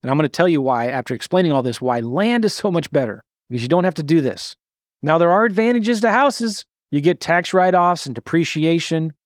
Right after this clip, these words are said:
You can use leverage. You can't do those kinds of things with vacant land, but bear with me here.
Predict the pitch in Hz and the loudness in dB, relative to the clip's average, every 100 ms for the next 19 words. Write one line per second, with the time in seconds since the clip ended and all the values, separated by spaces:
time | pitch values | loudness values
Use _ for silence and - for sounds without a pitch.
0 | _ 127 123 117 139 180 151 160 156 151 | _ -8 -6 -2 2 2 4 2 2 2
1 | 156 143 - - _ - 123 135 - 196 | 0 -2 -10 -16 _ -12 -8 -6 0 0
2 | 175 208 180 - 151 131 127 - 123 123 | 2 2 2 2 -2 -2 -6 -6 -4 -4
3 | 104 113 120 151 - 160 143 131 135 104 | -8 -4 -2 0 2 0 0 -2 -2 -4
4 | 107 117 143 151 156 135 117 - | -6 -2 2 2 2 -2 -10 -10